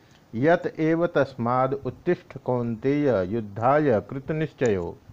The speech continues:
जेष्यामि शत्रुन् मरिष्यामि वा इति निश्चयं कृत्वा" इत्यर्थः। जबकि यह बात है, इसलिए हे कौन्तेय, युद्ध के लिए निश्चय करके खड़ा हो जा, अर्थात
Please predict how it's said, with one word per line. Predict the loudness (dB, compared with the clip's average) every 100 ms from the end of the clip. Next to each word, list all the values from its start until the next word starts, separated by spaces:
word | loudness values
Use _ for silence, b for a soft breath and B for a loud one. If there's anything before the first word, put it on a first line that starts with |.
| b b b b
जेष्यामि | -2 0 0 0 0 2 0 -2
शत्रुन् | -2 -2 -2 -4 -4 -2
मरिष्यामि | -2 -2 -2 0 2 2 0
वा | 2 0 0
इति | -6 -2 0 0 -2 -8 -16 b b b -2
निश्चयं | -2 -2 2 2 2 0
कृत्वा" | -2 -4 -2 0 2 0
इत्यर्थः। | -6 -4 -4 -2 -2 -2 -4 -10 -18 -20 -20 -20 b b b b -10
जबकि | 0 0 0 -2
यह | 2 2
बात | 2 2 2 0
है, | -4 -4 -4 -8
इसलिए | -8 -2 0 0
हे | 2 0
कौन्तेय, | 0 -2 -4 -4 -6 -4 -2 -4 -8 b b b b
युद्ध | -2 0 0 -4
के | -2 0
लिए | 2 0 2
निश्चय | 0 -2 0 0
करके | 2 -2 -2 -6
खड़ा | -4 -2 0
हो | 0 -2
जा, | -2 -4 -4 -12 b b b b
अर्थात | -4 0 2 2 0